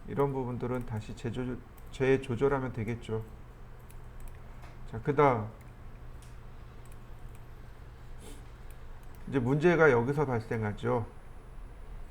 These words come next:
어떤 문제요? 여기서 이렇게 나와야 되잖아요. 면이 이렇게 마감을 해야 되잖아요. 어떻게 하면 면을 마감할 수 있을까요?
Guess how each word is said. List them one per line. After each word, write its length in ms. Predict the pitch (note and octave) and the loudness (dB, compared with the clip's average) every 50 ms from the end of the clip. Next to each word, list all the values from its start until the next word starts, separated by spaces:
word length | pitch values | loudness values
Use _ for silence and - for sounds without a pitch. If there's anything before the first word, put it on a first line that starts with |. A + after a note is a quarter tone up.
| - - - - | -12 -14 -12 -6
어떤 280 | - A2+ A2 - D3 C#3+ | -4 -4 4 6 6 6
문제요? 480 | C#3 C3 A#2 G#2+ B2 B2+ D3 F3+ F#3+ F#3+ - - - - - - - - - - - - - - - - - - - - - | 6 2 2 2 4 6 6 6 4 2 -4 -8 -8 -10 -10 -12 -14 -14 -14 -10 -10 -10 -10 -8 -10 -10 -8 -6 -6 -2 4
여기서 300 | A#2 C3+ D3+ D#3+ E3+ F3+ | 8 8 8 8 8 6
이렇게 300 | D#3 C3+ D3+ D#3+ - - | 8 8 6 6 6 4
나와야 320 | E3 C#3 B2+ B2+ B2+ B2+ A#2 | 6 6 6 6 6 6 4
되잖아요. 440 | B2+ A2 A2+ A#2+ A2+ A2+ A2+ A2 | 2 0 0 2 2 2 2 2
면이 300 | G#2 G#2 B2 C3 C#3 C#3 | 4 4 4 6 6 6
이렇게 260 | C3 B2+ C#3+ C#3+ - B2+ | 6 6 6 6 4 2
마감을 460 | F#2+ A2 A2+ - D3+ D3+ D3+ D3 C#3 | 4 4 4 6 4 4 6 4 4
해야 180 | C#3+ C3+ B2+ | 4 4 4
되잖아요. 640 | A2+ A#2 G#2+ - A2+ G#2 A2 A2 A#2 B2+ C3 A#2+ A2 - - - - - - - - - - - - - - - - - - | 2 2 0 0 0 0 2 2 2 2 0 -2 -4 -6 -8 -10 -10 -12 -12 -12 -12 -14 -12 -12 -12 -10 -10 -10 -10 -10 0
어떻게 380 | - B2+ - - F#3+ F#3+ F#3+ F#3+ | 0 0 6 6 4 6 6 4
하면 280 | F3+ E3 D#3+ D#3 C#3+ A#2+ | 4 6 6 4 4 6
면을 240 | A#2 A#2+ A2+ B2 B2 | 4 4 4 4 2
마감할 460 | G#2+ G#2+ G#2+ G#2 C3 C3 C3+ B2+ B2 | 2 2 2 2 2 2 2 0 0
수 120 | A#2+ - A#2+ | 0 -2 -4
있을까요? 600 | G#2+ - - A#2 - A#2+ A#2 B2+ C3+ C#3 A#2+ G#2+ | -2 -2 -4 -2 2 4 6 8 8 6 6 4